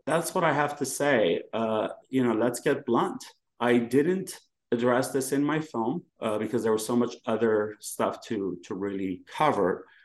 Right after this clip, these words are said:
I wish that the Pope didn't have a double standard on who's suffering to talk about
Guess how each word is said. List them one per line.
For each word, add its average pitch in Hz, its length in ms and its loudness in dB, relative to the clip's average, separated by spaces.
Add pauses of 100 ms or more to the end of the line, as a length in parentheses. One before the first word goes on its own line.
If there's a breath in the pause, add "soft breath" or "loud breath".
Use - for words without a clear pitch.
(140 loud breath)
I 123 140 4
wish 139 280 4
that - 180 -8
the 135 80 -2
Pope 123 480 0
didn't 113 240 0
have 110 200 -2
a 113 60 -2
double 107 280 -4
standard 110 640 -2
on 101 420 -6 (120)
who's 143 260 2
suffering 123 480 2
to - 100 -6
talk - 300 -4
about 185 400 -2